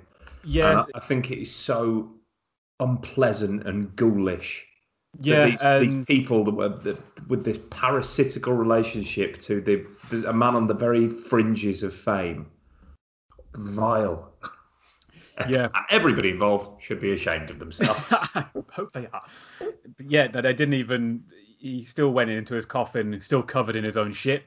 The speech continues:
Speaker 2: Yep.
Speaker 1: Uh, and then, yeah, I think there's footage of it in the, the film Hated, where they've just got his co-, coffin open. He's just become a bloated corpse. And, and these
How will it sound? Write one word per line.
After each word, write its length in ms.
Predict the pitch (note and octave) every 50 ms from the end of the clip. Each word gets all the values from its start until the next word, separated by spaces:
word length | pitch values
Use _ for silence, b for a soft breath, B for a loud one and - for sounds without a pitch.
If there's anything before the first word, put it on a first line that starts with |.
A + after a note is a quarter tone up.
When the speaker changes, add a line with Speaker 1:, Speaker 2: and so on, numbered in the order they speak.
| _ _ B B B B B B B B
Speaker 2:
Yep. 180 | A2+ A#2+ - - -
Speaker 1:
Uh, 360 | A2+ A2 A2 G#2+ G#2+ G#2+ A#2+ - - -
and 160 | C3+ A#2+ A#2
then, 340 | B2+ B2+ B2 A#2+ A#2 A#2 -
yeah, 220 | D3 C3 C#3 C#3+
I 40 | C3 B2
think 240 | - - F#3+ F#3+
there's 120 | D3+ C3+ -
footage 320 | - E3 D3 - A#2+ G#2
of 100 | A#2 G#2
it 60 | A#2+
in 180 | A#2+ A#2 G#2+ G#2
the, 120 | G#2 G#2 - _
the 100 | - A#2+
film 240 | A2+ - B2+ A2+ G#2
Hated, 500 | G#2+ A2 A2 A2 G2+ - G#2 F#2+ G2 G#2 G#2 -
where 440 | A#2 A2 G#2+ G#2 G2+ G2+ G2 G#2+ - - _ - - _ _ -
they've 140 | B2+ B2 A2
just 160 | B2 B2 -
got 100 | - A#2
his 120 | G#2+ G#2 -
co-, 260 | - C#3 B2+ A2+ - _ _
coffin 300 | - C3+ B2+ - A#2+ G#2+
open. 500 | G#2 G#2+ G#2 - A2+ G2+ G2 F#2+ F#2 F#2+
He's 220 | G#2+ G#2+ G#2+ G2+ -
just 160 | A2 - _
become 240 | - - B2 G#2+ G2+
a 40 |
bloated 600 | F#2 F2 A2+ G#2 G#2 G2+ - - A#2 G2+ G2 - - - B B B B B B B B
corpse. 520 | - F3 D#3 D#3 G#3 - - - - - b b b b b b b b b b _ _ _ -
And, 420 | C#3+ C3+ C#3 C#3 C#3 C3+ C#3+ C#3+ - _ _ _ _ -
and 300 | F#3 E3+ E3 D#3+ D#3+ D#3
these 520 | - B2+ A#2 C#3 C#3+ C#3+ C#3+ C#3+ C3+ B2+